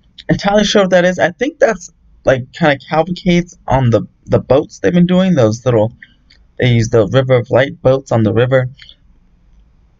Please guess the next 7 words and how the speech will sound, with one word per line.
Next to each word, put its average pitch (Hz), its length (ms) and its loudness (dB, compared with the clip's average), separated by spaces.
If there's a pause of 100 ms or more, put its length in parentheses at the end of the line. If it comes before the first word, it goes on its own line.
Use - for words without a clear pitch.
(160)
and, 123 340 0 (920)
like, 139 260 0 (240)
have 139 320 -4
kinda 127 240 -4
character 131 460 -4
cavalcades 143 640 -4
there. 143 260 0